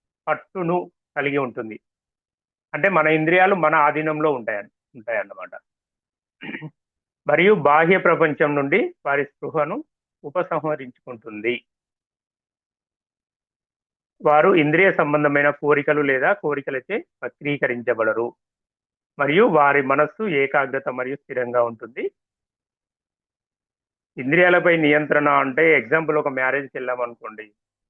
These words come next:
ఈ రోజులలో పెద్ద పెద్ద ఫంక్షన్ హాల్‌లో మ్యారేజెస్ చేస్తున్నారు కదా, అక్కడ ఏం చేస్తున్నారు? ఆహార పదార్థాలు. ప్రపంచంలో వరల్డ్ వైజ్‌గా ఎలాంటి స్పె-, ఆ, ఎన్ని రకాలుగా ఆహార పదార్థాలు ఉంటే అన్ని రకాలుగా పెడుతున్నారు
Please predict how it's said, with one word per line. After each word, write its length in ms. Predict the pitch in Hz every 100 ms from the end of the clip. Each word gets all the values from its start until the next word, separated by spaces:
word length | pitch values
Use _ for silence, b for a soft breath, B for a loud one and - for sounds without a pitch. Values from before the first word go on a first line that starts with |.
| _ _ _ _ _ _ _ _ _ -
ఈ 40 | 135
రోజులలో 520 | 139 135 135 147 196
పెద్ద 240 | 147 135
పెద్ద 180 | 135 135
ఫంక్షన్ 300 | 127 123 143
హాల్‌లో 220 | 139 147
మ్యారేజెస్ 580 | 143 127 131 135 127 120
చేస్తున్నారు 400 | 123 _ 131 127
కదా, 220 | 135 196 - _ _ _ _ _ _ _
అక్కడ 180 | 147 147
ఏం 180 | 151 156
చేస్తున్నారు? 380 | 160 165 165 175
ఆహార 300 | 139 147 147
పదార్థాలు. 580 | 131 120 110 - 104 _ _ _ _ _ _ _ -
ప్రపంచంలో 720 | 139 139 175 165 175 165 165
వరల్డ్ 340 | 143 139 151 160
వైజ్‌గా 680 | 156 156 147 151 151 147 - _ _ _ _ _ _ _ _ _
ఎలాంటి 420 | 135 147 156 160
స్పె-, 360 | 151 156 147 156
ఆ, 400 | 131 127 123 127 _ _ _ _ _ _ _ _ _
ఎన్ని 200 | 135 151
రకాలుగా 460 | 165 151 175 175 156
ఆహార 200 | 143 156
పదార్థాలు 480 | 156 147 139 143 139
ఉంటే 160 | 135
అన్ని 220 | 185 143 147
రకాలుగా 440 | 135 151 151 160
పెడుతున్నారు 520 | 131 110 113 107 101